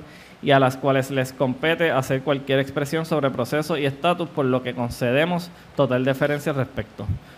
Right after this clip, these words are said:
Como es de costumbre, nos reiteramos a la disposición de esta honorable comisión para aclarar u orientar en torno a cualquier otro asunto relacionado a los propósitos por los cuales Cortres fue creada,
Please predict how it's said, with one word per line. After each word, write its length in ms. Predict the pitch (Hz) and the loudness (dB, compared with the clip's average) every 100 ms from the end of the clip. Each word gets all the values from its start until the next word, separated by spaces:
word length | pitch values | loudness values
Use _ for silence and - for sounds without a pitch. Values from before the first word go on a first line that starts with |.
| - | -2
Como 180 | 135 135 | 2 2
es 80 | 135 | 2
de 80 | 147 | 2
costumbre, 520 | 151 170 190 180 170 | 2 0 -2 0 0
nos 200 | 151 127 | 0 0
reiteramos 680 | 131 - 127 123 127 143 147 | -2 -2 0 2 2 2 0
a 60 | |
la 80 | 143 | 2
disposición 520 | 139 139 143 135 147 | 2 0 -2 -2 -2
de 60 | 147 | -4
esta 140 | - | -2
honorable 420 | 147 139 135 135 147 | -2 0 2 2 -2
comisión 400 | 143 135 170 170 | -4 -2 0 2
para 180 | 151 | 2
aclarar 460 | 131 123 120 135 160 - - - | 4 4 4 2 0 -12 -16 0
u 100 | 143 | 4
orientar 600 | 143 143 139 156 160 - | 4 4 2 2 2 0
en 180 | 156 139 | -4 0
torno 260 | 135 131 127 | 2 2 2
a 40 | |
cualquier 340 | 127 123 127 127 | 0 -2 0 0
otro 140 | 139 | 0
asunto 280 | 135 151 143 | -2 -4 -2
relacionado 440 | 147 139 143 143 | 0 0 0 2
a 40 | 147 | 2
los 100 | 143 | 2
propósitos 520 | 143 143 151 160 147 | 0 0 0 0 0
por 140 | 139 | 0
los 160 | 127 127 | 0 0
cuales 220 | - 120 | 0 0
Cortres 380 | 127 113 127 120 | -2 0 -2 -2
fue 160 | 143 | -2
creada, 460 | 135 156 170 151 | 0 4 4 4